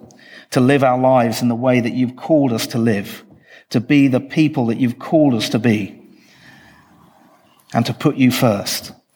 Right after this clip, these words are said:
and our relationship with you. And we ask this in Jesus' name.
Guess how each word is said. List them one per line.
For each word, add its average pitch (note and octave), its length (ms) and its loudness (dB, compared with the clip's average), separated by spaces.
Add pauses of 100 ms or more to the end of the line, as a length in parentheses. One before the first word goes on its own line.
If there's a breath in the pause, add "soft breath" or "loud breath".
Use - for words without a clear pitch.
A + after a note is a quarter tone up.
(140)
and A2+ 100 0
our A2 100 2
relationship A2+ 600 0
with G#2 120 -2
you. G#2 240 0 (2000 loud breath)
And A2+ 100 2
we A2+ 160 2
ask B2+ 300 2
this A2 200 -2
in A2+ 200 0
Jesus' A#2+ 400 0
name. G#2+ 260 -2